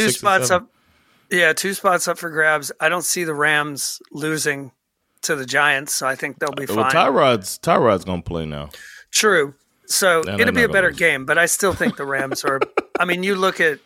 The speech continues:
Speaker 2: you look at that roster,
Speaker 1: Yeah.
Speaker 2: I, I, th-, I expect the Rams to win that football game. Seattle could totally lose to Pittsburgh. They're a roller coaster.
Speaker 1: Yeah.
Speaker 2: Um, Minnesota, Green Bay is, feels like a coin toss to me. Um,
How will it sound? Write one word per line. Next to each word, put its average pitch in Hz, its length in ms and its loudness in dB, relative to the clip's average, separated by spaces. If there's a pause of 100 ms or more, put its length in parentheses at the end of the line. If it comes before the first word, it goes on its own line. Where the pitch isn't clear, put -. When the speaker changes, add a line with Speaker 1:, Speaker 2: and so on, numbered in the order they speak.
(200)
Speaker 2:
you 196 140 -2
look 214 120 4
at 196 40 6
that 160 180 4
roster, 143 640 0 (440)
Speaker 1:
Yeah. - 100 -4
Speaker 2:
I, 160 220 2
I, 165 40 0
th-, 175 180 0
I 165 180 2
expect - 480 -2
the 135 100 -6
Rams 127 640 -2
to 131 120 -4
win 123 380 -2 (300)
that 123 200 2
football 117 380 -2
game. 117 320 -2 (380)
Seattle 175 340 2
could 160 160 -4
totally 165 400 2
lose 135 320 -2
to - 80 -8
Pittsburgh. 127 560 -2
They're 139 180 4
a 131 60 2
roller 123 240 2
coaster. 120 640 0 (440)
Speaker 1:
Yeah. 120 360 4
Speaker 2:
Um, 120 280 -6 (440)
Minnesota, 156 480 2
Green 147 260 0
Bay 147 280 6
is, - 440 -2 (380)
feels 175 320 0
like 196 100 0
a 185 80 -14
coin 196 340 0
toss 233 380 0
to 254 60 -4
me. 240 300 0 (800)
Um, 127 560 -6